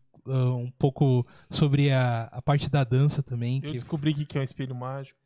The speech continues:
Speaker 1: Você descobriu que é o espelho mágico, não só é uma música da Oficina G três
Speaker 2: Não é.
Speaker 1: e nem do, da Branca de Neve, certo?
Speaker 2: Hum, exato.
Speaker 1: É isso aí. Muito obrigado
Speaker 2: Foi uma
Speaker 1: a
Speaker 2: ideia
Speaker 1: todos.
Speaker 2: super simples e o cara ficou milionário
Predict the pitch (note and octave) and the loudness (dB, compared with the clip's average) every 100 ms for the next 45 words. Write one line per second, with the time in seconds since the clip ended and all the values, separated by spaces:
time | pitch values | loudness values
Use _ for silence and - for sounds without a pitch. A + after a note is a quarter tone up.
0 | _ - C3 A#2 - B2 B2+ B2+ - C#3+ | _ -10 -8 -8 -6 -4 -2 -2 -2 0
1 | B2 A#2+ B2 C3 - B2+ D3+ - D#3 C#3+ | 0 0 2 0 0 -2 -4 -2 0 2
2 | C#3 B2+ C3 - C3+ B2+ - C3 B2 A#2+ | 2 2 0 -2 -2 -2 -4 -4 0 -2
3 | - C#3 C#3 D#3+ C#3 C#3+ C3+ C3+ C#3 - | -2 -4 -4 -4 -6 -6 -6 -8 -12 -12
4 | B2+ C3 C#3+ C#3+ C#3+ C#3 C3 B2 B2 - | -8 -6 -2 2 4 4 2 0 -4 -10
5 | _ - B2+ B2+ C3 B2+ C3 A2 A2 - | _ -4 -2 -2 -2 0 0 -2 -8 -8
6 | C#3+ C#3 - - _ C#3+ C3+ - C3+ C3 | -6 -6 -8 -20 _ -16 -14 -16 -14 -12
7 | B2 B2+ - _ - A#2 - C#3 A#2+ - | -10 -12 -14 _ -10 -8 -2 -2 -2 -8
8 | - - F3 G#3+ G#3+ F#3+ G#3 E3+ D#3+ F#3 | -18 -6 -4 0 2 2 2 2 2 2
9 | - G#3+ C4 G#3+ - G#3 - G3+ G3 G#3 | 0 -2 -2 -2 -4 -6 -6 -6 -4 -4
10 | F#3 - G#3 G#3 A#3 G#3 G3+ | -6 -6 -2 0 -2 -2 -6